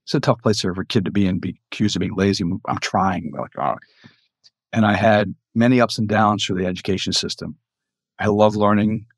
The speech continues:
I hate school. And I was very fortunate to have very, very supportive parents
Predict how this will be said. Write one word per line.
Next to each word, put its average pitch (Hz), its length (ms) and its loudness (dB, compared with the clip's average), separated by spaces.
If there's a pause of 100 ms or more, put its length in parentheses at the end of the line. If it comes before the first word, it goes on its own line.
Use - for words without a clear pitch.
(120)
I 85 60 -8
hate 90 220 -4
school. - 380 -4 (280)
And 107 140 2
I 101 80 2
was 98 140 -2
very 104 220 2
fortunate 98 400 -2
to 92 60 -2
have 98 220 2 (640)
very, 110 400 2
very 104 240 0
supportive 87 400 -4
parents - 480 -8